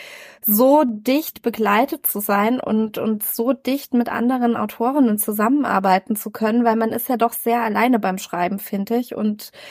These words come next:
wir haben auch sehr viele, sehr viele Videocalls dann gemacht und ich war tatsächlich in, in so vielen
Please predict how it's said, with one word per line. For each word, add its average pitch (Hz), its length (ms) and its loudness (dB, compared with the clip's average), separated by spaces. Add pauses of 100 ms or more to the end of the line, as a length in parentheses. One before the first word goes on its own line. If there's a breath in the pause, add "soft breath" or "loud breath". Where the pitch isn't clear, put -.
wir 214 160 4
haben 220 200 4
auch 214 180 -2
sehr 226 280 4
viele, 226 640 4
sehr 233 180 0
viele 214 300 -2
Videocalls 247 720 0
dann 226 180 0
gemacht 226 340 -2
und 226 140 -4
ich - 220 -8
war 202 240 4
tatsächlich 240 760 -2 (520 loud breath)
in, 220 340 4
in 220 180 0
so 240 220 0
vielen 254 680 2